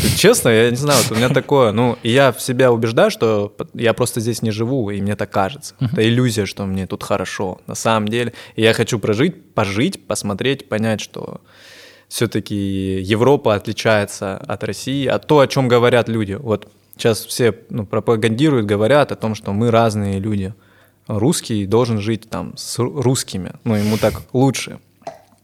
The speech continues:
Speaker 1: Э, западное мышление, у них другое, м, со-, совершенно другой менталитет.
Speaker 2: Мгм.
Speaker 1: Я этого просто сильно не заметил. Ну, плохих каких-то черт я не заметил.
Speaker 2: Мгм.
Speaker 1: Я вижу только, что они улыбаются, что они там, как бы, ну,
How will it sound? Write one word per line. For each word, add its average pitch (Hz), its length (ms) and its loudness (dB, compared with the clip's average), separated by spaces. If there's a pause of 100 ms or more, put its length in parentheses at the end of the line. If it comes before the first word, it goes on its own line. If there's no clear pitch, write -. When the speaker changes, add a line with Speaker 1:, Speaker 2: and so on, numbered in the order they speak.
(140)
Speaker 1:
Э, 101 200 -4
западное 113 480 2
мышление, 131 720 0
у 104 100 -4
них 113 220 -2
другое, 117 400 2
м, 104 320 -8 (140)
со-, 107 280 -2
совершенно 113 640 0
другой 107 380 0
менталитет. 107 720 -2
Speaker 2:
Мгм. 170 160 4 (200)
Speaker 1:
Я 117 200 6
этого 147 260 4
просто 120 280 -2
сильно 143 300 -2
не 120 120 0
заметил. 120 380 0
Ну, 131 80 2
плохих 123 360 2
каких-то 110 360 -2
черт - 260 0
я 113 100 0
не 113 80 0
заметил. 113 420 0
Speaker 2:
Мгм. - 100 -10 (440)
Speaker 1:
Я 113 100 4
вижу 180 240 4
только, 123 240 0
что - 160 0
они 113 140 2
улыбаются, 127 600 2
что - 180 -6
они 110 140 0
там, 104 320 -4 (960)
как 110 140 -2
бы, 101 140 -4
ну, 98 200 -4